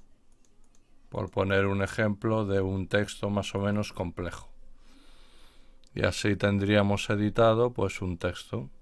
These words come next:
Podemos separarlo de aquí un poco para que se separen las,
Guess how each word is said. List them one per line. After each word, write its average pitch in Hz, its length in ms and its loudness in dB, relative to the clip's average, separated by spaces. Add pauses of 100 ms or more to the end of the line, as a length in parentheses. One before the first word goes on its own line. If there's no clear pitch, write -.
(2000)
Podemos 95 440 -2
separarlo 98 640 4
de 95 100 2
aquí 95 140 -4
un 95 160 -2
poco 107 400 0
para 95 300 0
que 92 180 -2
se - 180 -8
separen 95 600 0
las, 90 600 0